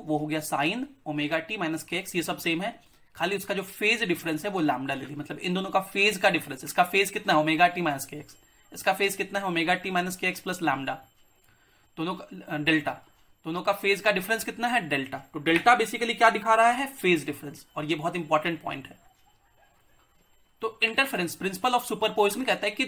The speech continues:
दोनों का रिजल्टेंट जो होगा वो वाई वन प्लस वाई टू होगा।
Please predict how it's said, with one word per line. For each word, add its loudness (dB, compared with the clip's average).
दोनों 0
का 6
रिजल्टेंट 2
जो 2
होगा 4
वो -4
वाई 4
वन -4
प्लस -6
वाई 0
टू -10
होगा। -14